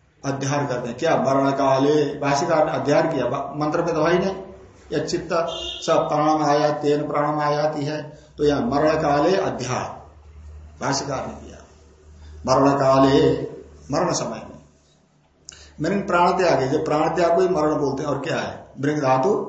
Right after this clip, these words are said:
प्राण त्याग अर्थ में होता है, गृह्यते माने प्राण त्यागम करोति।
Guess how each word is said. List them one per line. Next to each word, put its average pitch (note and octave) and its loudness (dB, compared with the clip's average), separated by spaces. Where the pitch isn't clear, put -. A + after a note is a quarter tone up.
प्राण D3 0
त्याग D#3 0
अर्थ C#3+ -4
में A#2 -10
होता G#2 -14
है, F#2+ -16
गृह्यते C3+ 0
माने C#3+ -6
प्राण C3+ -6
त्यागम B2+ -4
करोति। - -14